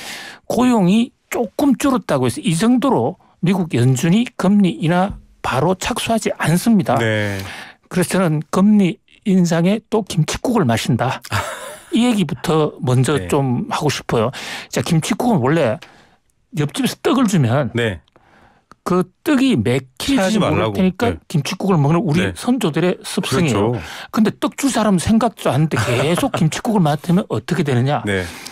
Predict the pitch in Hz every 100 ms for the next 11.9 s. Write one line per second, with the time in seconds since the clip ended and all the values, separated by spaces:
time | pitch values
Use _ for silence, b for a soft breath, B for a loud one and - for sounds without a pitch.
0 | B B - - 127 185 151 135 160 -
1 | 277 254 269 156 123 117 110 101 107 120
2 | - - 101 107 110 104 92 - 82 85
3 | 151 - 101 101 92 98 131 B B -
4 | 226 214 - _ _ - 196 202 156 127
5 | - 277 233 - 220 214 143 147 127 131
6 | 139 120 110 98 B B B B B B
7 | B _ - 240 254 175 - 160 151 123
8 | - 139 147 180 196 156 143 143 160 -
9 | 180 202 214 214 190 _ _ _ _ _
10 | - 139 - 147 170 165 - 123 - 165
11 | 170 - 147 147 - 165 151 123 131